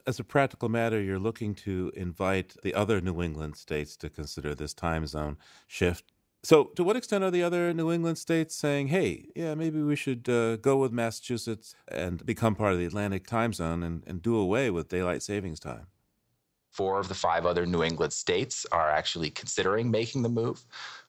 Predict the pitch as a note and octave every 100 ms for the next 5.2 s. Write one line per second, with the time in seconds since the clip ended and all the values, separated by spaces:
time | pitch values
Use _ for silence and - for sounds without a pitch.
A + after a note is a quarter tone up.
0 | - F2+ F2+ E2+ D2 E2 F#2+ G#2 G#2 G#2
1 | F2+ - G2+ G#2 G#2+ G#2+ - - D#2+ D2
2 | D2 - - - E2 E2+ D#2 - F2 D#2+
3 | E2+ F2+ G#2 G2+ G#2 A#2 G2+ D2+ D2 C#2+
4 | D2+ E2 - E2 C#2+ D#2 D2+ F#2 G#2 F#2+
5 | C#2+